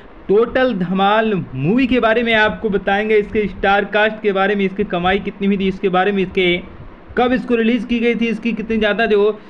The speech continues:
अ, cost पड़ी थी film बनाने में और इसमें कौन कौन से actors और heroines काम कर रहे हैं, Total धमाल film की कमाई कितनी हुई थी और इस फिल्म में आपको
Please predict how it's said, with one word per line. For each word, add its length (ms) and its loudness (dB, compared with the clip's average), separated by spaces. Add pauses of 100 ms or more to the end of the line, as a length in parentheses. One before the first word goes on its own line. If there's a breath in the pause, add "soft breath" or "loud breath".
(180 loud breath)
अ, 40 -2 (180)
cost 360 0
पड़ी 300 0
थी 120 0
film 240 -2
बनाने 340 0
में 280 0
और 280 0
इसमें 200 -4
कौन 320 -2
कौन 220 0
से 200 -4
actors 380 -2
और 180 -4
heroines 460 -2 (120)
काम 260 0
कर 160 -2
रहे 260 0
हैं, 220 0 (440)
Total 360 2
धमाल 480 0 (140)
film 240 -2
की 120 -4
कमाई 340 -2
कितनी 300 -6
हुई 120 -2
थी 300 -6 (360 loud breath)
और 180 0
इस 240 -4
फिल्म 240 -2
में 300 0 (280 loud breath)
आपको 380 0